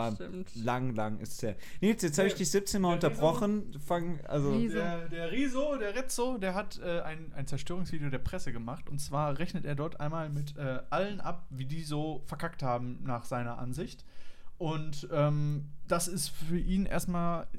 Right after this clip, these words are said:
Speaker 3: in erster Linie so als Negativbeispiel die Bild.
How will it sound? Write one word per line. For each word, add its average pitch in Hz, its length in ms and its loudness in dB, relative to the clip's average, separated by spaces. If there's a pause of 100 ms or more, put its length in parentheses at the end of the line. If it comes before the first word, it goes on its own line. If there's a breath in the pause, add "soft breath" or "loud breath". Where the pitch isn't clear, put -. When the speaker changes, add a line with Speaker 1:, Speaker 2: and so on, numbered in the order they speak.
(120)
Speaker 3:
in - 80 2
erster 180 280 0
Linie 170 260 0
so 147 100 -2
als 135 200 -2
Negativbeispiel 147 800 -2
die 135 100 -2
Bild. 120 320 0